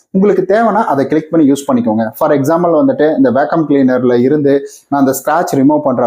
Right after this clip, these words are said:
வரைக்கும் எல்லாத்துக்கான லிங்க்குமே நான் கீழே கொடுத்துருக்கேன். மறக்காம உங்களுக்கு தேவைன்னா அதை யூஸ் பண்ணிக்கோங்க. முதல் விஷயம் என்னன்னா, காரினுடைய டயர் திக்னஸ் வந்துட்டு தேஞ்சு போயிடுது பாத்தீங்களா? அதாவது வந்துட்டு ரொம்ப மெல்லிசா தேஞ்சு போற அளவுக்கு வச்சிருப்பாங்க. என்ன சொல்றாங்கன்னா, ஒன்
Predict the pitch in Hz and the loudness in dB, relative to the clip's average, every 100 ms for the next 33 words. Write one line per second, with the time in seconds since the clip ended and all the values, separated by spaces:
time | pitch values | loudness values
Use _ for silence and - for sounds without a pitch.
0 | 117 120 165 123 135 180 185 180 151 127 | 0 0 0 2 0 0 -4 -4 -2 0
1 | 135 135 135 147 117 151 147 127 117 113 | 0 0 0 0 -2 0 0 -2 -2 -2
2 | - 110 - 107 139 165 180 180 139 127 | -4 -6 -4 -2 -2 -2 0 0 0 -2
3 | 120 135 131 156 - 127 135 131 139 120 | 0 0 0 0 0 0 0 0 -2 -6
4 | 107 101 98 92 - _ _ 147 175 285 | -4 -6 -6 -8 -10 _ _ -2 0 2
5 | 247 - 160 139 139 131 120 117 _ _ | 2 2 2 2 2 0 -2 -6 _ _
6 | - 190 240 285 247 185 151 147 - - | -4 0 2 4 2 2 2 0 -6 -6
7 | 147 185 208 175 - 185 208 220 - 131 | 0 0 0 -4 -4 0 0 0 0 0
8 | 160 160 175 180 139 120 110 110 110 107 | 0 0 0 2 2 2 2 0 0 0
9 | 120 117 - - - 123 147 185 208 175 | -2 -2 -8 -18 -8 -2 0 0 0 0
10 | 151 196 151 175 226 190 143 160 202 233 | 0 0 0 2 2 2 2 4 4 2
11 | 240 240 233 170 196 190 165 143 165 143 | 0 -2 0 0 2 0 0 2 2 0
12 | - 143 117 117 165 147 240 262 185 151 | -2 -2 0 0 2 2 0 0 0 0
13 | 131 180 131 143 | 0 0 2 2